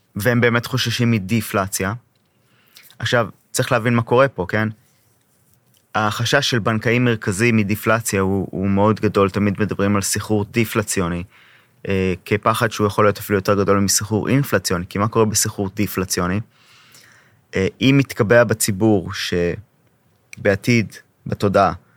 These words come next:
שבעתיד המחירים יהיו נמוכים יותר, זה יוביל לכך שהם היום יחסכו יותר,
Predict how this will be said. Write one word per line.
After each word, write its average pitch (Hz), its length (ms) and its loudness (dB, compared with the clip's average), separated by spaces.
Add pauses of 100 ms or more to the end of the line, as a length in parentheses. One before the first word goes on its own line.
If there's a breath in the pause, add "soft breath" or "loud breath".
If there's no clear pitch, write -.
(180 soft breath)
שבעתיד 101 440 0
המחירים 110 340 2
יהיו 107 100 2
נמוכים 107 360 2
יותר, 98 320 2 (640 soft breath)
זה 101 160 0
יוביל 110 220 2
לכך 117 300 2
שהם 104 260 2
היום 110 460 4
יחסכו 104 480 -2
יותר, 110 360 4